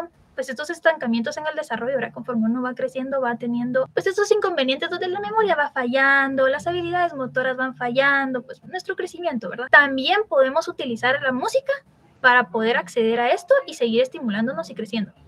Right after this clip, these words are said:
Entonces, abarcamos emocional, cognitivo, desarrollo humano, aprendizaje también, todo.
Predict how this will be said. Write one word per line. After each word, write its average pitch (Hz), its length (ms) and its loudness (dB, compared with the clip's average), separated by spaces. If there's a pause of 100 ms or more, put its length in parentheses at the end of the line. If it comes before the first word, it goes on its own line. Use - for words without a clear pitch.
Entonces, 269 340 -10
abarcamos 262 580 0
emocional, 240 640 0 (160)
cognitivo, 269 600 6 (140)
desarrollo 262 540 2
humano, 320 380 2 (260)
aprendizaje 233 760 -4
también, 233 300 -8
todo. 247 260 2